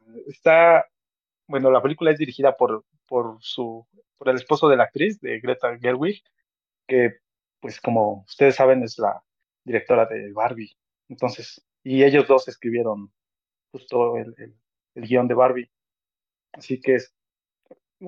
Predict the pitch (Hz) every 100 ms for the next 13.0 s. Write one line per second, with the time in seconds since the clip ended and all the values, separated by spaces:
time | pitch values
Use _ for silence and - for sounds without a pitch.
0 | - - 190 185 202 - _ _ _ 160
1 | 160 196 - 165 151 143 160 175 208 -
2 | - 135 120 117 _ _ _ _ _ _
3 | _ _ _ _ _ - 180 165 170 160
4 | 151 143 127 123 123 120 120 113 - 151
5 | 131 123 120 113 120 147 151 147 123 113
6 | 113 110 - 127 127 - 131 143 147 139
7 | - _ _ _ _ _ _ _ _ 139
8 | 135 143 165 175 - 151 139 120 131 131
9 | - 151 - 135 131 127 - 131 123 117
10 | 117 110 107 _ _ - 135 139 135 _
11 | _ _ _ 117 113 110 - _ - 127
12 | 117 120 110 143 143 127 127 123 135 139